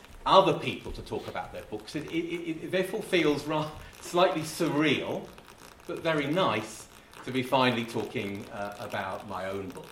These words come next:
So thank you very much for, for arranging this and inviting us. So why have I written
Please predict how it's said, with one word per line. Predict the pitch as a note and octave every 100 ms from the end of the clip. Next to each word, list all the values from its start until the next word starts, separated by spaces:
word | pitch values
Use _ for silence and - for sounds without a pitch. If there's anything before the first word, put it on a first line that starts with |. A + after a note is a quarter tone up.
| -
So | - G2
thank | B2+ A#2+ A#2
you |
very | G#2+ G#2 F#2+
much | E2+ -
for, | - F#2 -
for | - G2 F#2
arranging | F#2+ F#2 -
this | - -
and | - E2
inviting | E2+ - - - -
us. | B1 - - _ _ _ _ _ _ -
So | C4+
why | D4 C#4+
have | A#3
I | A3
written | F3+ E3+ D#3+ C#3 C#3